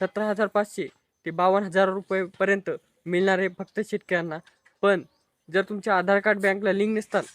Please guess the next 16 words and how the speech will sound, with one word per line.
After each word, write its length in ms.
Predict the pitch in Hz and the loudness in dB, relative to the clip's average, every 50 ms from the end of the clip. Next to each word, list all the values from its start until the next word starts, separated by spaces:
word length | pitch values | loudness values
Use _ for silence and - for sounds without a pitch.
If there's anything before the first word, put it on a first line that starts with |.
| - - | -18 -12
आणि 160 | 147 156 185 170 - | -8 -8 -8 -6 -4
केवायसी 360 | 196 185 185 190 202 - - | -2 0 2 0 0 -2 -6
केले 260 | 185 - 202 202 214 | -4 -2 0 0 2
नसतात 280 | 214 208 202 - 175 143 117 _ _ _ _ _ _ _ - | 0 -2 -2 -4 -8 -8 -8 _ _ _ _ _ _ _ -16
तर 40 | 175 170 | -10 -8
तुमचे 260 | 196 202 196 - 247 | -8 -8 -6 -6 -6
पैसे 340 | 226 202 220 220 - - 226 | -2 0 -2 -2 -2 -4 -8
तु-, 180 | 190 214 202 185 - - _ | -6 -4 -6 -6 -6 -10 _
मंजूर 460 | 170 151 151 160 180 - 202 247 240 | -20 -12 -6 -2 0 0 0 0 -4
तर 120 | 202 - 254 | -2 -2 -2
होतात 220 | 208 226 - 226 | -2 -2 -4 -4
पण 180 | 233 226 233 226 | -2 -2 -4 -4
तुमच्या 200 | 233 202 - 214 | -4 -6 -6 -10
खात्यावर 300 | - - 170 - 185 185 | -10 -10 -4 0 0 0
नाही 140 | 190 185 175 | 2 0 0
येणार. 160 | 165 151 127 | -2 -4 -6